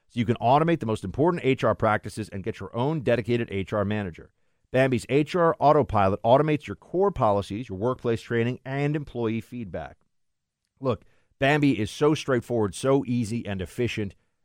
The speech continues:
and so much a tool that you need in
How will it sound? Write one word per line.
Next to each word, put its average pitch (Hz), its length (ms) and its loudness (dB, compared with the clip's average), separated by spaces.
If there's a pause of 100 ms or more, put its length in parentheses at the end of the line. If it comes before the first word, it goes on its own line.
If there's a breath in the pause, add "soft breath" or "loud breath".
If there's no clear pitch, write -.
(100)
and 92 240 -18
so 135 580 -8 (400)
much 113 480 -12
a 87 220 -16
tool 120 340 0
that 87 140 -4
you 110 200 -2
need 104 360 -4
in 101 340 -8